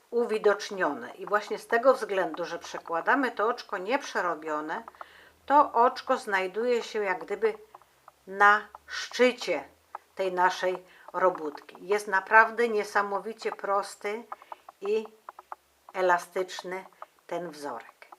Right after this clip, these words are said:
Jeśli Państwo macie jakiekolwiek pytania, zapraszam do mojego kanału. Proszę subskrybować mój kanał. Mam bardzo wiele ciekawych i prostych wzorów do zrobienia na drutach.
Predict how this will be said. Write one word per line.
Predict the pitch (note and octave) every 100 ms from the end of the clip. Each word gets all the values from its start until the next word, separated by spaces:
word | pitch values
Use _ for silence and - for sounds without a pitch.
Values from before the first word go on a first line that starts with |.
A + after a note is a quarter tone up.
| _ _ - -
Jeśli | G3 G3+ A3
Państwo | G#3+ A3+ B3 A#3+ - G#3+
macie | G#3 G#3+ G#3 F#3
jakiekolwiek | E3+ E3 F3 F3 G3+ A3+ G#3+ F#3+
pytania, | - D3+ D3 C3+ C#3 E3+
zapraszam | F#3 D3 C#3+ D3+ - D#3
do | D3+
mojego | D#3 D3+ D3+ D3+
kanału. | D#3 D#3+ E3 D#3+ F3 A3 C4+ - - - -
Proszę | - C4+ -
subskrybować | D4 G3 - - - E3 E3+ E3 E3
mój | F3+ E3+
kanał. | E3+ E3 D#3+ D#3+
Mam | F#3 D#3+ D3+
bardzo | F3 F#3+ - F3
wiele | E3+ F#3 F#3
ciekawych | F3 E3 - F3 E3+ E3+ D#3+ _
i | C3+
prostych | - F#3 F3 - D#3
wzorów | D3 - E3 D3 C#3
do | D3+
zrobienia | C#3+ D3+ C#3+ D3 C#3 C#3+
na | C#3 C3
drutach. | C3 B2 - - -